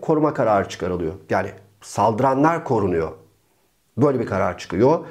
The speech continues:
Ama işin özü saldırganlar serbest bırakılıyor. Birinci haberde ne diyordu? "Yok edeceğiz." falan. Peki ne oldu?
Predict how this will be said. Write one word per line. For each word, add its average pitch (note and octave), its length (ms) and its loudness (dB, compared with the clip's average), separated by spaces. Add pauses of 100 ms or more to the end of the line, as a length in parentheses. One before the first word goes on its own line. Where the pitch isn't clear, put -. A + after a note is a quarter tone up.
(160)
Ama C#3+ 480 0
işin D#3+ 200 2
özü D#3+ 420 4 (220)
saldırganlar D3+ 760 4 (100)
serbest C#3 520 2
bırakılıyor. F2 480 -2 (420)
Birinci B2+ 260 4
haberde C#3+ 380 4
ne C3 120 6
diyordu? C3+ 320 4
"Yok D#3 240 4
edeceğiz." C3 400 0
falan. G2 300 -4 (200)
Peki B2+ 240 0
ne C3 40 6
oldu? D3+ 500 2